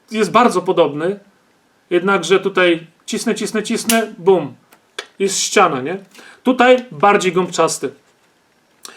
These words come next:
Yy... chodźcie, wiecie co? Spróbujemy na stole sobie to obejrzeć. Zobaczymy, jak te dwa pistolety wyglądają w porównaniu, jakie mają wyposażenia,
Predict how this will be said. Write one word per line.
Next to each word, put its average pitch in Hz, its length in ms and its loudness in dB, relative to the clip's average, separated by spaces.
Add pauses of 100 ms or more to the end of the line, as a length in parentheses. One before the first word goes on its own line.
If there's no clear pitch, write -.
(1000)
Yy... 190 680 4 (640)
chodźcie, - 280 0
wiecie 269 240 2
co? 277 400 2
Spróbujemy 254 540 2
na 240 80 4
stole 240 260 4
sobie 226 200 -2
to 208 120 0
obejrzeć. 202 600 2 (1300)
Zobaczymy, 208 480 2
jak 214 160 4
te 220 100 4
dwa 175 220 0
pistolety 190 420 0
wyglądają 180 420 2
w - 80 -12
porównaniu, 175 580 0
jakie 175 300 -4
mają 165 180 -2
wyposażenia, 165 800 -2